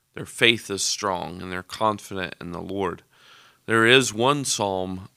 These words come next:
that, that doesn't happen. It's very dark. Psalm eighty-eight is, is that psalm. It's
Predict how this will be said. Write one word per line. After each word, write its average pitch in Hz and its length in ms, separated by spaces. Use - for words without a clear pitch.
that, 95 180
that 104 260
doesn't 110 340
happen. 107 440
It's 85 220
very 95 260
dark. 85 480
Psalm 98 340
eighty-eight 92 640
is, 90 320
is 98 240
that 98 260
psalm. 92 540
It's - 360